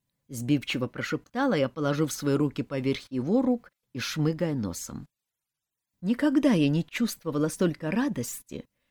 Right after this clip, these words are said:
когда мне дышали в висок, умоляя не плакать. Как же не плакать, если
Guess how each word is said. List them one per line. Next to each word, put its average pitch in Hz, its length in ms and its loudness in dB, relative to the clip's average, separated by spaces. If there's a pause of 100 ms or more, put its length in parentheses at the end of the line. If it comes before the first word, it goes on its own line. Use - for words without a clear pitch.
(140)
когда 156 340 6
мне 202 380 8
дышали 175 500 4
в 139 240 -2
висок, 262 600 -2
умоляя 185 420 2
не 175 140 0
плакать. - 420 -10 (800)
Как 233 180 0
же 220 120 4
не 214 120 6
плакать, 190 540 0
если 156 400 0